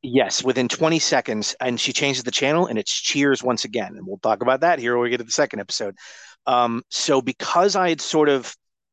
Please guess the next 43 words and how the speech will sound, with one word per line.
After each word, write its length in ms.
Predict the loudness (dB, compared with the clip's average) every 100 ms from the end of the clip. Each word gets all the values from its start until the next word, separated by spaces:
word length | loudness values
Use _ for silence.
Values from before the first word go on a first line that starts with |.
| -2
um, 420 | 2 2 2 -4 -4
it, 120 | -6
it's 100 | -6
kinda 160 | -2 0
like 140 | 2
watching 360 | 4 2 2 -2
The 60 | -2
Sixth 300 | -4 -4 -2
Sense 280 | 0 -2 -2
when 80 | -4
you, 180 | -4 -6
when 140 | -6
you 80 | -6
figure 240 | -2 2
out 120 | 2 0
the 60 |
twist 300 | -4 -4 -4
early. 360 | -4 -2 0 -2 -6 -20 _
Y-, 80 | -12
you're 140 | -2 2
watching 300 | 2 2 -2
a 40 |
different 260 | -2 -2 0
movie 200 | 0 0
with 120 | -2
someone 240 | -2 -2
that 60 | -2
doesn't 240 | -4 -4
know. 320 | -4 -2 -2 -4 -12 -20 _
Because 340 | -10 -2 0 2
I 200 | 2 0
w-, 320 | -2 -18 -20 -20 _
f-, 200 | -20 -14
kind 240 | -4 0 0
of 80 | 0
figured 460 | -4 -4 0 0
what 240 | 0 0 2
I 100 | 0
think 300 | -2 -4 -4
was 140 | -2
going 240 | 0 0
on 340 | 0 0 -2 -6 _ _ _
early, 720 | 0 4 4 4 0 -2 -10